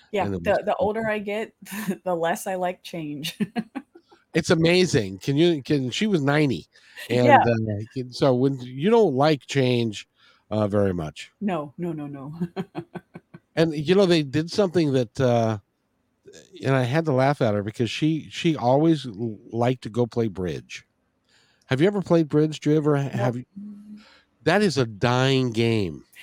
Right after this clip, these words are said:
Speaker 2: It
Speaker 1: It
Speaker 2: is a
Speaker 1: is. Like the, the old card games, yes.
Speaker 2: Yeah, that's an old people card game that was, that used to be the rage when I was a kid. There was, they had bridge parties all the time. I never
Speaker 1: Yeah.
Speaker 2: learned to play,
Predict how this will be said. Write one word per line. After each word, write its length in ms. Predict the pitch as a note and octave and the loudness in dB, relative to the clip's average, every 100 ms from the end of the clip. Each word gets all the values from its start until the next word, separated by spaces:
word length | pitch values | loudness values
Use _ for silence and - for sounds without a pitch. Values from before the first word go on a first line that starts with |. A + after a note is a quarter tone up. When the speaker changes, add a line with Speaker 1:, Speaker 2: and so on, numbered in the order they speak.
| - | -2
Speaker 2:
It 120 | C3 | 2
Speaker 1:
It 40 | C#3+ | 4
Speaker 2:
is 160 | G#3 | 6
a 40 | B3 | 6
Speaker 1:
is. 560 | B3+ F3+ D#3 - - - | 6 4 -4 -14 -16 -6
Like 280 | F#3+ F3+ - | 0 0 2
the, 120 | F#3+ - | -2 0
the 100 | G3 | 0
old 240 | D#3 G3+ | 2 0
card 360 | G3 A3+ A3 G#3 | -2 -4 -2 -4
games, 400 | F#3+ C3+ A2+ D3+ | -6 -6 -8 -6
yes. 500 | F3+ G3 - - - _ _ _ _ | -4 -4 -6 -12 -18 _ _ _ _
Speaker 2:
Yeah, 140 | C3 C3+ | -2 0
that's 240 | C3 C#3 | 0 0
an 100 | C#3+ | -2
old 460 | A#2+ C3 E3 G3 F3+ | 2 4 6 4 2
people 440 | E3+ E3 - E3 C#3+ | -4 -4 0 0 0
card 380 | - D3 C#3+ | 0 0 0
game 420 | A#2 B2 A#2 A2+ G#2+ | 0 0 0 0 -2
that 320 | A2 G#2 - | -4 -4 -8
was, 480 | G2+ A2+ A2 G#2+ - _ - _ _ C#3+ | -4 0 2 0 -6 _ -20 _ _ -8
that 220 | B2 B2 | -2 -2
used 340 | G#2+ C3+ F#3+ - | 0 2 2 2
to 60 | |
be 200 | D3+ C#3 | 2 2
the 120 | B2+ A2 | 2 2
rage 440 | A#2 D3+ D#3+ B2 | 2 4 2 0
when 120 | G#2+ | -2
I 120 | G#2 D3 | 2 4
was 160 | C#3+ | 4
a 60 | G#2+ | 0
kid. 480 | - A2+ G2 G2 F2+ _ - _ | -6 -2 -2 -2 -6 _ -20 _
There 200 | C3 B2+ | 0 2
was, 240 | A#2+ A#2 G2+ | 0 -2 -6
they 340 | A#2+ A#2 A2+ | -6 -2 -2
had 240 | A2+ G#2+ | -2 -4
bridge 240 | G2 D#3 C3+ | 0 0 2
parties 340 | C#3 B2 A2+ | 2 2 2
all 120 | A#2+ | 0
the 100 | G#2+ | 0
time. 240 | G#2 E3+ A2+ | 0 0 2
I 100 | D3+ | 2
never 200 | F3 G#2+ | 2 2
Speaker 1:
Yeah. 80 | F#2+ | 0
Speaker 2:
learned 120 | F2+ | -2
to 60 | |
play, 360 | - C3+ A2+ D#2+ | -8 -6 -6 -8